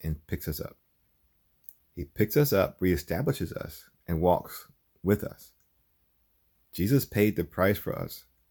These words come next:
and promises to return again. In my opinion, the entirety of the Bible, from our fall in the garden to the law being shown as insufficient to save us,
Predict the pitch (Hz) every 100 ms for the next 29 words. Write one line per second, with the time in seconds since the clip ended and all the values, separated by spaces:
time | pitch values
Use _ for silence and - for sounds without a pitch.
0 | _ 78 71 - 104 104 78 80 73 -
1 | _ _ _ - 82 76 82 76 78 76
2 | - - _ _ _ _ _ _ _ _
3 | _ _ _ - 80 92 139 - 80 76
4 | 82 - 71 - 90 98 110 110 101 -
5 | 90 85 - _ _ - 78 78 76 80
6 | 82 90 98 87 80 78 78 73 _ _
7 | 85 73 78 82 85 80 78 - 85 82
8 | 76 80 76 90 90 95 - 85 76 73
9 | 73